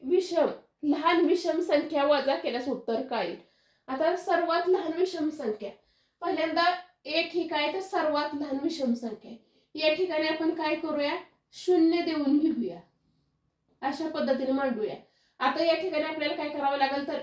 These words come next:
एक द्यावे लागेल. या ठिकाणी शून्य जर दिले, तर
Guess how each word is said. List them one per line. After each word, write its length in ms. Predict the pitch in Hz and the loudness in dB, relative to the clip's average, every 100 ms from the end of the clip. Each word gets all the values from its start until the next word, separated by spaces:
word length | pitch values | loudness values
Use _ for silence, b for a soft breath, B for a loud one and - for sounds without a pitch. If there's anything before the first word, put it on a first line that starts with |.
| - | -6
एक 300 | 302 320 240 | -4 -4 0
द्यावे 280 | 277 240 240 | 2 2 0
लागेल. 280 | 214 240 | -2 -2
या 100 | 285 | -2
ठिकाणी 360 | 285 - 330 359 | -2 -2 -2 -2
शून्य 400 | - 359 320 349 | 0 2 2 2
जर 180 | 349 330 | 2 2
दिले, 220 | 330 285 | 0 -2
तर 100 | 285 | -2